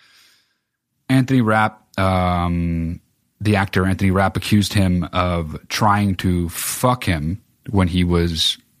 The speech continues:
like, significantly under the legal age of fucking. It w-, he was, like, thirteen or fourteen. That might be wrong, but it was, like, way too young. And then instead of Spacey apologizing for it, he wrote this open letter to, like, the public about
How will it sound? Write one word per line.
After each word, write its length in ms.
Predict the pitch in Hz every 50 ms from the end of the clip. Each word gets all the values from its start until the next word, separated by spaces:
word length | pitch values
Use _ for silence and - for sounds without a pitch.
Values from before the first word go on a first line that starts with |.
| _ _ _ _ _ _ _ _ _ _ _ _ _ _ _ _ _ _ 107
like, 140 | 107 - -
significantly 760 | - - 113 113 120 135 - - 131 - 123 107 101 101 - -
under 440 | 110 110 107 98 98 92 85 85 - -
the 260 | - 92 87 98 98 -
legal 460 | - 101 101 110 113 104 104 92 90 -
age 380 | 95 95 87 85 80 76 -
of 140 | - 87 -
fucking. 420 | - - 104 92 - - - 71
It 40 | 76
w-, 200 | 87 90 95 90
he 60 | 107
was, 160 | 101 98 90 98
like, 160 | 87 82 - - - - - - - - - -
thirteen 520 | - - - 117 107 101 - - 104 95
or 60 | 87 82
fourteen. 640 | - - 90 87 - - - 76 73 71 73 - -
That 140 | 101 110 92
might 180 | 110 101 92
be 100 | - 95
wrong, 300 | 87 85 85 85 80 73
but 140 | 78 101 104
it 60 | 107
was, 140 | 110 117 104
like, 240 | 123 127 123 - - _ _ - - - - 123
way 220 | 110 131 139 139
too 160 | 123 - 120 101
young. 420 | 87 80 76 73 73 85 95 - - _ _ _ - _ _ _ _ _ _ _ _ _ _ _ _ _ _ _ _ _ _ _ _ _ _ _ _ _ _ -
And 180 | - 135 147 156
then 140 | 156 156
instead 560 | 147 135 - - - - - - - 196 226 220
of 160 | 214 202 156
Spacey 840 | 147 139 - - - - - - 165 170 165 - - 156 147 135 117
apologizing 920 | 101 - - - - 160 165 180 170 151 123 113 107 101 95 92 92 87
for 300 | - - 87 85 82 87
it, 80 | 82 85
he 140 | - 113
wrote 320 | 107 107 120 139 151 - -
this 200 | 123 113 - - -
open 300 | 135 139 139 143 131 117
letter 400 | 107 107 117 123 120 101 92 90
to, 200 | - - 101 92
like, 220 | 95 90 87 -
the 100 | 98 90
public 600 | - - - - 127 117 101 92 85 82 - - -
about 600 | 101 98 90 95 101 101 98 95 92 92 92